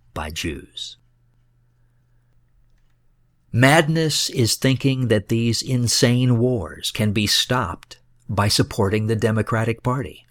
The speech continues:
when that party is in bed with Israel just as much as the Republicans, when that party shamelessly campaigned on an anti-war platform and then, once in power, escalated the wars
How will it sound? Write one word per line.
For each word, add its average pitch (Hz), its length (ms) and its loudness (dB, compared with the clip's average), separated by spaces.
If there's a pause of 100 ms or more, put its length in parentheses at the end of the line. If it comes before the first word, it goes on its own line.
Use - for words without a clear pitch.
(200)
when 127 300 4
that 135 320 4
party 82 320 -6
is 107 260 -6
in 101 140 -4
bed 87 240 -6
with 85 180 -8
Israel 107 640 -4
just 110 440 2
as 82 120 -6
much 78 320 -10
as 87 120 -10
the 85 100 -10
Republicans, 95 800 -10 (180)
when 135 240 8
that 120 320 4
party 98 400 -2
shamelessly 107 800 0
campaigned 101 720 -4
on 104 140 2
an 98 120 -4 (120)
anti-war 95 560 -2
platform 90 720 -8 (200)
and 117 260 -2
then, 92 440 -8 (160)
once 101 300 -2
in 87 120 -6
power, 87 460 -6 (340)
escalated 92 720 0
the 92 80 -8
wars 117 640 -4